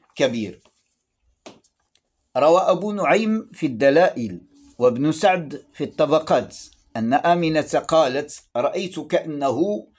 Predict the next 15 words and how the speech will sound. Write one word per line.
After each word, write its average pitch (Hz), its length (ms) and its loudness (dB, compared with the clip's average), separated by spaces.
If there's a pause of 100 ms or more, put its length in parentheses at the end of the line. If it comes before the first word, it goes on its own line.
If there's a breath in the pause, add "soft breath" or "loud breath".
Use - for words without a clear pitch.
(180 soft breath)
خرج 143 420 0
مني 135 480 -6
شهاب 113 800 -4 (360 soft breath)
أضاءت 139 600 0
له 123 220 -6
الأرض 143 540 -4 (120)
حتى 135 680 -2 (340 soft breath)
رأيت 160 480 0
قصور 127 720 -4 (320)
الشام". 107 500 -6 (4000 loud breath)
أيها 214 220 2
الإخوة 170 320 -4
الكرام 156 480 -2
والأخوات 131 560 -6
الكريمات، 113 640 -4